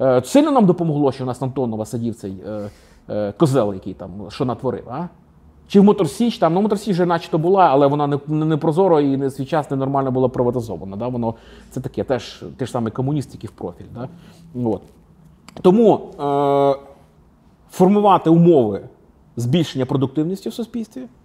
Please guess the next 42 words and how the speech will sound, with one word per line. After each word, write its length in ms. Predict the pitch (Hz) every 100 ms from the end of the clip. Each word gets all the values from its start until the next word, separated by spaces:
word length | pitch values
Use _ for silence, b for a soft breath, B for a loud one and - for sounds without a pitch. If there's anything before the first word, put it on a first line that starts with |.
| _ _ _ _ _
а 120 | 151
це 260 | 151 175 147
реформи, 460 | 147 170 170 147 135
і, 40 |
зокрема, 320 | 127 151 139
реформи 380 | 135 127 135 123
на 80 | 123
конкуренцію, 540 | 135 120 131 120 113
прозорість 500 | 101 107 101 104 180
тут, 120 | - - -
і 200 | 110 120
залучення 520 | 117 135 143 - 123
можливості 460 | 117 117 127 113 -
іноземного 340 | 110 117 113
капіталу, 500 | 104 101 101 85 123 - b b b b
от, 300 | - 143 180 180
і 140 | 139
іноземних 380 | 131 123 120 117
представників. 600 | 117 - 107 98 110 170 220
І, 60 |
до 100 | 120
речі, 220 | 123 120 117
з 20 |
приводу 340 | - 113 107
фермерів 560 | 104 120 110 101 101 - 98
питання, 440 | - 101 113 107 98
до 100 | 101
речі, 260 | 104 - 101
по 200 | 104 101
можливості 520 | 104 107 113 101 -
хоч 340 | 95 135 170 143
би, 180 | 117 92 b b b _
хоч 300 | - 151 123
би 140 | 117
до 520 | 107 120 113 110 110
якоїсь 440 | 113 117 127 113 127
межі, 340 | 131 180 143
але 260 | 104 117 113
і 120 | 117
можливості 460 | 117 117 117 -
мати 240 | 113 107 117
землю 420 | 104 113 98 92